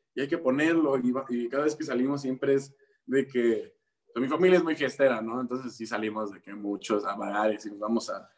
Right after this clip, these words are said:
a, a Taxco y a cosas así, ¿no?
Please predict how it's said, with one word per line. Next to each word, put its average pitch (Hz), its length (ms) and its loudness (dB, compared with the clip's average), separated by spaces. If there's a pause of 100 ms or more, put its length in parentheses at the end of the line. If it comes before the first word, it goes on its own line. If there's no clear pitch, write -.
(340)
a, 92 600 -6
a 104 160 -6
Taxco 104 680 0
y 101 160 -2
a 85 160 -8
cosas 123 240 2 (100)
así, 117 180 8
¿no? 123 460 6